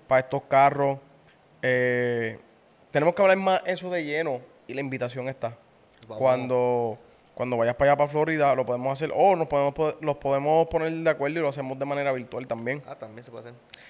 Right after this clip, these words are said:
Speaker 2: Ya hacemos un rundown de la, de las preguntas de la gente. Yo sé que van a haber muchas preguntas
Speaker 1: También,
Speaker 2: de la gente.
Speaker 1: también, también,
Speaker 2: So,
Speaker 1: definitivamente,
Speaker 2: para contestarle a la gente.
Speaker 1: definitivamente. Este podcast era para que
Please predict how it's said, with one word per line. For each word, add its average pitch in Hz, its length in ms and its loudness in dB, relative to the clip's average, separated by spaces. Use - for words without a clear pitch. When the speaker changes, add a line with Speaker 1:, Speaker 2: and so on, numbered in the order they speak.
Speaker 2:
Ya 120 80 -10
hacemos 156 240 -8
un 160 80 -8
rundown 160 400 -4
de 147 100 -6
la, 143 360 0
de 135 80 -8
las 139 80 -4
preguntas 139 400 -6
de 156 60 0
la 143 60 -6
gente. 165 220 -10
Yo 143 100 -8
sé 143 80 -12
que 143 40 -10
van 147 80 -8
a 151 40 -8
haber 151 140 -8
muchas 156 220 -14
preguntas 151 300 -8
Speaker 1:
También, 156 320 6
Speaker 2:
de 151 100 8
la 165 60 8
gente. 185 140 4
Speaker 1:
también, 160 420 2
también, 156 280 0
Speaker 2:
So, 170 40 0
Speaker 1:
definitivamente, 151 600 0
Speaker 2:
para 175 120 4
contestarle 120 220 -8
a 143 120 -6
la 135 60 0
gente. 139 100 -4
Speaker 1:
definitivamente. 156 560 4
Este 151 180 2
podcast 170 520 6
era 170 360 8
para 165 180 6
que 147 600 4